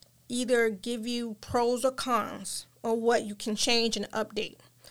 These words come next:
Because a lot of times you can't get advice unless you have a completed manuscript.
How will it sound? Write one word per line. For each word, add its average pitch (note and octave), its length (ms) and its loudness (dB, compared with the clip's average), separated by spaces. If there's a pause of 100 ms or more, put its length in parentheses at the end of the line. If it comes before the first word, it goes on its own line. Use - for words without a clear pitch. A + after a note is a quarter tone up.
(260)
Because B3 240 2
a A#3+ 80 4
lot C4 200 8
of D#4 60 0
times C#4 440 2
you C4+ 80 0
can't C4+ 600 -2
get C4+ 300 2
advice A3 840 0 (140)
unless A3+ 760 2 (260)
you A#3 100 -4
have G#3 380 0
a - 80 -10
completed A#3+ 640 -6
manuscript. A3+ 720 -4